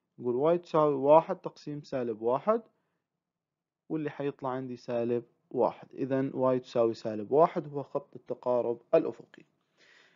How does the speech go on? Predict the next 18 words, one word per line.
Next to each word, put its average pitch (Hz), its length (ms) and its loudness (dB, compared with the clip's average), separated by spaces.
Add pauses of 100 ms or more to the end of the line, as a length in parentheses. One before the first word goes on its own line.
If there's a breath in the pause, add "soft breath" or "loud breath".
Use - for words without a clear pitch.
(160 soft breath)
الآن 175 200 8
نيجي 247 240 0
أخيرًا 233 340 4
للسلانت 170 640 2
أو 139 80 0
خط 156 180 -4
التقارب 139 480 2
المائل. 156 560 0 (440)
هنا 190 320 4
شو 190 160 -4
قلنا 180 200 -2
الشرط؟ 175 560 4
خط - 260 -4
التقارب 147 240 -2
المائل 147 300 0
لازم 151 420 4
يكون 139 360 -4
قيمة 160 360 -4